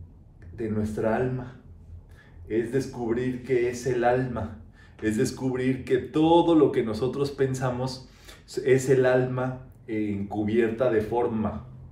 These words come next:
Es reconocer también al ser. Es también conocer la belleza espiritual dentro de nosotros. Y así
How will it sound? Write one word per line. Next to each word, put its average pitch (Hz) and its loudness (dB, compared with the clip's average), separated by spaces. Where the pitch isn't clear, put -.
Es 107 0
reconocer 110 -2
también 117 -4
al 113 -4
ser. 113 0
Es 110 -2
también 127 -2
conocer 117 -2
la 127 2
belleza 117 0
espiritual 117 -4
dentro 113 -2
de 107 -2
nosotros. 107 -4
Y 123 4
así 185 2